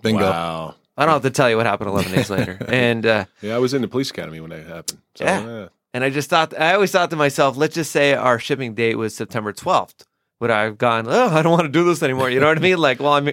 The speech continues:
Speaker 3: you know.
Speaker 2: So when you were, that's a, that's a good point, 'cause when I had this similar situation when I was in the police academy. You know, I, I,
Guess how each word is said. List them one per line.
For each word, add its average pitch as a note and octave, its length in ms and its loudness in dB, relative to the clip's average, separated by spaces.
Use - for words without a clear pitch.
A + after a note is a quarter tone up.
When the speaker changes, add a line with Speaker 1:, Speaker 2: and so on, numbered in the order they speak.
Speaker 3:
you C3+ 120 -4
know. A#2+ 240 0
Speaker 2:
So D3+ 320 0
when D3+ 200 0
you A3 120 2
were, G#3+ 180 2
that's D#3+ 260 -2
a, F3+ 80 2
that's D#3+ 260 -4
a D#3 120 -2
good C#3 360 -4
point, A2+ 220 -4
'cause G2+ 140 -2
when C3+ 180 0
I C#3 180 0
had D#3+ 200 0
this C3+ 160 2
similar C3 260 0
situation G#2+ 540 0
when F#2+ 60 -2
I F#2+ 40 0
was F#2 120 -2
in F#2 40 -2
the F2 60 -2
police F2+ 260 -4
academy. C#2+ 400 -10
You A#2 80 2
know, A#2+ 80 4
I, C#3 180 2
I, C3+ 180 0